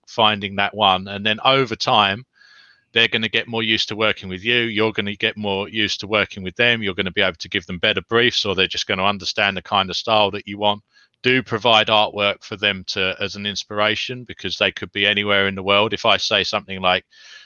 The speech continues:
you know, "I, I, I want a, a, a tea cozy," uh, to somebody,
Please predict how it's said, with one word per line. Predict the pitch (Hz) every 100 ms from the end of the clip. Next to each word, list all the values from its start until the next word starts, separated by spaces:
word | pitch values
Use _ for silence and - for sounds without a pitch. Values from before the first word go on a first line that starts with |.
| _ -
you |
know, | 107
"I, | 101 104 117
I, | 107
I | 113
want | 110 110 95
a, | 85 98 92 95
a, | - 101
a |
tea | - - 120
cozy," | - 110 101 92 95 98 - -
uh, | 92 92 90
to | - 95
somebody, | 110 98 95 98 98 98 98